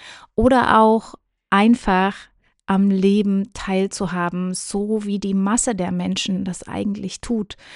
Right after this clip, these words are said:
Und da geht es nicht nur um Geburtstage, es geht nicht nur um die großen Partys, sondern es geht zum Teil auch einfach um den Alltag,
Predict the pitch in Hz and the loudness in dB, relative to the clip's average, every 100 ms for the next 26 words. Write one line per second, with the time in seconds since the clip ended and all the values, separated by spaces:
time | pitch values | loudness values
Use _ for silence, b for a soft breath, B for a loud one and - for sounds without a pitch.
0 | B B - 208 208 208 - - 214 233 | B B -2 2 4 4 -2 -2 0 2
1 | 254 - 254 - 220 214 202 175 214 254 | 0 2 2 2 0 0 -2 0 2 0
2 | - - 185 180 180 180 190 B B - | -4 -2 0 0 0 -2 -2 B B -8
3 | 202 - 220 214 208 - 196 196 196 - | -8 -2 -2 -2 -6 -4 -2 0 -2 0
4 | 214 196 190 190 - 185 - 214 233 240 | -2 -2 -2 -4 -2 4 4 4 -2 -2
5 | 190 190 202 214 220 240 240 - 262 - | -2 -2 -2 0 2 2 0 -2 -6 0
6 | 226 233 226 247 - 208 - 240 240 233 | -2 0 -2 0 -2 -4 -2 -2 0 -4
7 | - 233 240 220 220 - 247 269 - 190 | 0 2 4 2 -2 -2 0 0 -4 -8
8 | 180 180 | -6 -8